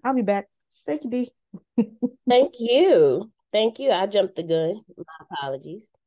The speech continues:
Speaker 2: I, I had jumped it of the gunneth.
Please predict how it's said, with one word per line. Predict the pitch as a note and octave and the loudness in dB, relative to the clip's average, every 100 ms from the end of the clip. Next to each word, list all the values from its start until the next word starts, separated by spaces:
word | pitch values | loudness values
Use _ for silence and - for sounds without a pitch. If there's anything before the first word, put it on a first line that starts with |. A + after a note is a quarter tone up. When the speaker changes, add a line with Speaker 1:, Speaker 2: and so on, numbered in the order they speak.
| _ _ _ _ _ _ | _ _ _ _ _ _
Speaker 2:
I, | D#3+ C#3+ D3+ - | -6 -4 -4 -6
I | C#3+ | -8
had | D#3 D3 D3 | -4 -4 -2
jumped | D#3 D#3+ D#3 | -4 -4 -6
it | D#3 D#3 | -6 -4
of | - D3 D3+ | -4 -4 -4
the | D3+ | -10
gunneth. | C#3+ C#3 C#3 D#3+ | -6 -6 -4 -6